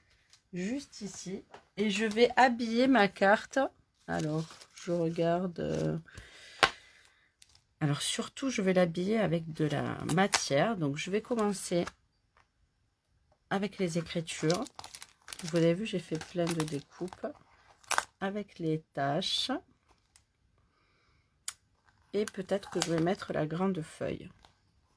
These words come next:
Qu'en dites-vous ? Voilà comment faire un pochoir facilement quand on n'en a pas. Quand on a, alors, j'ai pas retenté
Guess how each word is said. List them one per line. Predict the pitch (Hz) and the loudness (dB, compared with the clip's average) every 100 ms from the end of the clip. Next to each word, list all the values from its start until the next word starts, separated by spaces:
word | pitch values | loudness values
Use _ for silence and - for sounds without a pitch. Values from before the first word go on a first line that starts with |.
| - | -12
Qu'en | 156 | -6
dites-vous ? | 165 165 - 135 - - - 906 _ - _ - _ _ - - - - - - _ - | -6 -8 -16 -16 -16 -14 -8 -8 _ -20 _ -20 _ _ -20 -20 -20 -20 -20 -20 _ -4
Voilà | 180 214 277 | 10 10 10
comment | 320 247 208 208 | 6 0 0 2
faire | 262 247 | 2 2
un | 202 | 0
pochoir | 196 220 262 | -2 0 0
facilement | - 202 - 196 196 175 202 302 | 2 -2 -2 0 2 4 4 2
quand | - 185 | 2 2
on | 175 | 4
n'en | 175 190 | 4 4
a | 185 | 2
pas. | 165 143 - - - - | 0 0 0 -2 -16 -14
Quand | - 165 | -2 2
on | 156 | 2
a, | 156 147 151 | 2 2 2
alors, | 156 160 160 - - - - - | 4 4 2 -16 -18 -20 -18 -6
j'ai | 160 180 226 | 0 2 2
pas | - 277 294 | 2 6 8
retenté | 277 - 247 247 240 220 214 - 202 | 6 6 8 8 4 2 0 -2 -2